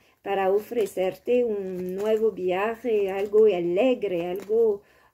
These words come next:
eh, sentir más joven también, siento. Porque tengo el niño, el corazón, ¿sí? Como un corazón de, de, de adolescente, no sé, hay algo muy lindo aquí, muy bonito.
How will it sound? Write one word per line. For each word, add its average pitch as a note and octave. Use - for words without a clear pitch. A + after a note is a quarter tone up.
eh, E3+
sentir A3+
más A3
joven A3
también, F3+
siento. F3+
Porque -
tengo G#3
el G3+
niño, G#3+
el F#3
corazón, F3+
¿sí? G3+
Como A3
un A#3
corazón A#3
de, F#3+
de, E3+
de F#3
adolescente, F#3+
no G3
sé, G#3
hay G3+
algo A3
muy A3+
lindo A3
aquí, -
muy B3
bonito. G#3